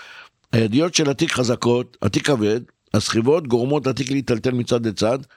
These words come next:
אבל אין הכרעה. כריסטוס, ואז מה עושה? מייצב את העמידה שלו, ומתכוון להלום ביד החופשית במתחרה שלו,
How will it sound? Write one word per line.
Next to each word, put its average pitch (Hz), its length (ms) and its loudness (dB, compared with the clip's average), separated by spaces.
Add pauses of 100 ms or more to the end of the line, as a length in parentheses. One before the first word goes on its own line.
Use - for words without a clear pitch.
אבל 95 160 0
אין 120 100 -2
הכרעה. 143 440 -2 (1800)
כריסטוס, 170 540 0
ואז 123 280 0
מה 139 100 2
עושה? 135 280 0
מייצב 123 340 0
את 185 100 -6
העמידה 123 300 0
שלו, 127 380 -2
ומתכוון 117 760 -2
להלום 117 640 0
ביד 139 180 0
החופשית 185 400 -2
במתחרה 151 480 0
שלו, 107 400 -2